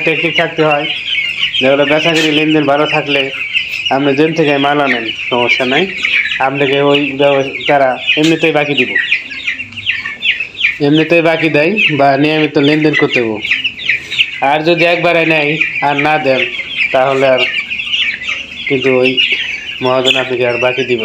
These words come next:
না। সেরকম এই যেগুলো আপনি যদি চান বলে আমি এক মাসে বাকি আনবো, সমস্যা নাই। তারপরে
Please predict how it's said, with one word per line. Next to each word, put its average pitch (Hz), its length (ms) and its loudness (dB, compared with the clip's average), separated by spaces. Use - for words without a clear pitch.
না। 95 60 -6
সেরকম 156 420 0
এই 151 120 0
যেগুলো 151 320 2
আপনি 151 260 0
যদি 151 180 -2
চান 156 240 2
বলে 156 200 2
আমি 147 160 2
এক 143 120 -4
মাসে 147 260 -2
বাকি 156 260 0
আনবো, 135 200 0
সমস্যা 135 400 0
নাই। 170 120 -2
তারপরে 160 400 2